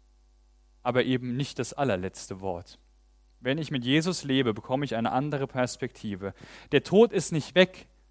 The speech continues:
Lazarus ist auch noch wieder gestorben, sonst wäre er sicherlich heute Morgen hier bei uns im Gottesdienst. Aber wer Jesus vertraut, und sich ganz an ihn hängt und alles auf diese eine Karte setzt, der wird erleben, wie Jesus uns auch durchträgt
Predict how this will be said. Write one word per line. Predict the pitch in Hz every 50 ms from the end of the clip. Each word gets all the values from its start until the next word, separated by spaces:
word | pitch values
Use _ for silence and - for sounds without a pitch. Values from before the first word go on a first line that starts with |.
| _ _
Lazarus | - 131 139 151 - 165 156 147 143 143
ist | 131 -
auch | - 165 185 -
noch | 151 127 101 -
wieder | 120 120 113
gestorben, | 107 104 - - 123 123 131 135 135
sonst | 123 113 - 127
wäre | 127 127
er | 120
sicherlich | 123 139 143 147 135 120 -
heute | 131 123 127 123
Morgen | 113 117 120 123 123
hier | 107 113 135 127
bei | 120
uns | 123 151 180 -
im | - 104
Gottesdienst. | - 104 101 104 - - - 120 131 135 - - - _ _ - - - - - - - - -
Aber | 127 131 135 127
wer | 135 131
Jesus | 120 131 170 202 190 214 202 -
vertraut, | - 196 180 - - - 156 151 147 135 117 - - - - - - - - - _ _
und | 147 131
sich | - 139 131 -
ganz | - 160 175 220 220 -
an | - 170 180 196 196
ihn | 170 165 147
hängt | 120 117 123 117 113 110 113
und | 123 127 -
alles | 160 190 233 233 - 214
auf | 185 -
diese | 185 175 160 170 -
eine | 160 175 214 233 -
Karte | - - 170 180 175 - 131 110
setzt, | 110 110 107 - - - -
der | 151 160 170 151
wird | 160 190 202 -
erleben, | 175 170 165 160 160 180 180 156 135 123 113
wie | 123 123
Jesus | 117 127 143 160 151 160 143 135
uns | 156 151 135 -
auch | 127 127 107
durchträgt | - - 151 165 165 - - - - - 110 107 110 - - _